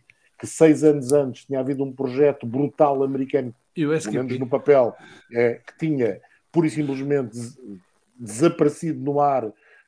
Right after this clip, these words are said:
Speaker 1: qual fusão química, hum, ele não se pode esquecer disso. E acho que se foi só direcionado à Ásia, é uma enorme falta de respeito. Se foi direcionado, eu, nós somos a,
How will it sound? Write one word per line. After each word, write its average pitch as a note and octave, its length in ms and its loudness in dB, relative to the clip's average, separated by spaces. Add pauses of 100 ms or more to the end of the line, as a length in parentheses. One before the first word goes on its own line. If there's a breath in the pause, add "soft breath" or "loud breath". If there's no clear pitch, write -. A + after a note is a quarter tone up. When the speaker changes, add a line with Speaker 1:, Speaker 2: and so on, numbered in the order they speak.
Speaker 1:
qual C#3+ 380 6
fusão C3+ 360 0
química, C#3 720 -6 (460)
hum, A#2+ 760 -4 (200)
ele C3 240 2
não C#3 260 -4
se - 120 -18
pode D3 220 -2
esquecer A2+ 340 -8
disso. D#2+ 260 -20
E A#2+ 40 -2
acho A#2+ 240 -4
que A2 300 -6 (380 soft breath)
se - 200 -18
foi F#3+ 180 6
só F#3 180 2
direcionado D#3 640 0
à C#3 220 2
Ásia, - 200 -10
é - 20 -10
uma A#2+ 180 -4
enorme C3+ 360 -2
falta C3 260 -4
de A#2+ 80 -14
respeito. C#3+ 640 -6 (380)
Se - 180 -16
foi E3+ 240 2
direcionado, D3+ 800 -2 (360)
eu, C#3+ 240 0
nós D#3 260 2
somos D3 360 -4
a, C#3+ 60 8